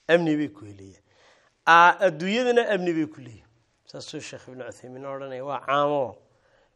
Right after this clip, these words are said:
Ay al-amnu fi dunya wal-amnu fil aakhira. Aayaddu waa caam. Saasuu leeyahay Sheekhu rahimahullah. Yani sida sawaabka ah. Fil aakhirana ammaan bay helayaan.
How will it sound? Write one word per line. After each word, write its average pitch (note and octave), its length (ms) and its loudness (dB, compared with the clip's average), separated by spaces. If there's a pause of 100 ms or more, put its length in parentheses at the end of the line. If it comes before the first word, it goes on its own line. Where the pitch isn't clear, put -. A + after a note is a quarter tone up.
(180)
Ay D3+ 280 2
al-amnu D3 580 -6
fi - 180 -18
dunya G3 540 -8 (1000)
wal-amnu C#3 960 -4
fil - 300 -18
aakhira. B2 400 -4 (120)
Aayaddu D3 460 -2 (100)
waa A#2+ 160 -10 (100)
caam. B2+ 240 -2 (420)
Saasuu B2+ 220 -18
leeyahay A#2+ 220 -14
Sheekhu - 280 -18
rahimahullah. G#2+ 640 -14 (720)
Yani B2 140 -16
sida - 220 -16
sawaabka B2 560 -8
ah. - 140 -20 (520)
Fil - 360 -18
aakhirana E3 580 2 (540)
ammaan C#3 380 -4
bay A#2+ 120 -14
helayaan. G2+ 520 -16